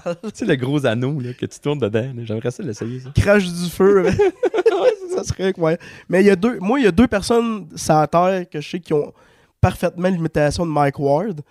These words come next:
Speaker 1: Il y a Eric Preach, puis il y a toi.
Speaker 2: Ah, tu trouves que j'allais bien ? Ouais, j'allais pas pire. Moi, je trouve pas que c'est
Speaker 1: Oui,
Speaker 2: ma
Speaker 1: moi
Speaker 2: meilleure, Mike, mais, euh, je l'ai quand même pas pire.
Speaker 1: Tu l'as très bien, je trouve, moi.
Speaker 2: Je l'ai bien. Mais c'est sûr, Preach, en plus, il est collé. Mais tu me mets, là, en tournée, là, prends Preach, là.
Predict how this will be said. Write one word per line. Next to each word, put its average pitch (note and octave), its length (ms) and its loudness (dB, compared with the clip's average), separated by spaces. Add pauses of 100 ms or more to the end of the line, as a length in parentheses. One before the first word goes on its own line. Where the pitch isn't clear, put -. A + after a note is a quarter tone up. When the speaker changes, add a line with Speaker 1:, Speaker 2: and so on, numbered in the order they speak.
(320)
Speaker 1:
Il C#3+ 80 -4
y - 20 0
a C#3+ 40 4
Eric D3+ 180 -2
Preach, F3 360 -2
puis - 140 -8
il - 20 0
y - 20 0
a C3+ 60 -2
toi. C3+ 260 -10 (380)
Speaker 2:
Ah, F#3 100 2
tu - 100 -8
trouves G#3+ 120 0
que G#3 60 -2
j'allais D#3+ 180 4
bien ? F#3 240 0
Ouais, G3 260 0
j'allais A#3 160 -4
pas C4+ 120 -4
pire. D#3 440 -4 (260)
Moi, A#3 120 0
je - 80 0
trouve F#3 120 -4
pas A#3+ 100 0
que F3 60 2
c'est E3 40 4
Speaker 1:
Oui, F#3+ 60 4
Speaker 2:
ma D#3+ 100 4
Speaker 1:
moi D3+ 100 2
Speaker 2:
meilleure, E3+ 340 4
Mike, F#3+ 360 -2
mais, C#3 260 0
euh, B2+ 100 2
je B2 120 -2
l'ai E3 80 0
quand E3+ 160 -2
même F3 180 -4
pas B2 140 -2
pire. G2 240 -6
Speaker 1:
Tu - 280 -10
l'as C#3 120 0
très D#3+ 240 -2
bien, D#3 160 -8
je - 100 -14
trouve, C3+ 240 -14
moi. A2+ 140 -12 (120)
Speaker 2:
Je A2 120 -4
l'ai B2+ 140 2
bien. A2 220 0
Mais F#2 140 -2
c'est F#2+ 140 -8
sûr, C#3 160 -6
Preach, C3 260 0
en F#2+ 120 -8
plus, - 180 -14
il - 20 -10
est G2+ 40 -8
collé. G2+ 200 -4
Mais F2+ 120 -8
tu - 140 -8
me A#2+ 60 -2
mets, E3+ 240 2
là, F#3 220 0
en A2+ 120 -2
tournée, D3 380 -2
là, E3+ 220 -4 (1120)
prends G#3+ 200 2
Preach, C4+ 380 2
là. D#4 100 -6